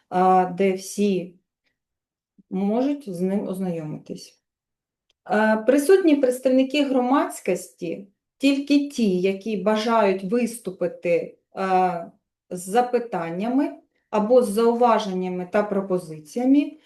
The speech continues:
реєструються відповідно до форми журналу відомостей, ви його бачите на слайді,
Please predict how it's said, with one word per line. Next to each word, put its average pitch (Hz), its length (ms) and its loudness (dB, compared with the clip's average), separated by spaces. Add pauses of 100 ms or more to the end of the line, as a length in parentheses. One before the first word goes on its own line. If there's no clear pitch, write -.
(260)
реєструються 247 960 2
відповідно 247 680 2
до 220 140 0
форми 247 480 2
журналу 190 640 0
відомостей, 202 760 -4
ви 247 120 0
його 220 240 2
бачите 190 480 -4
на 196 160 4
слайді, 180 680 -4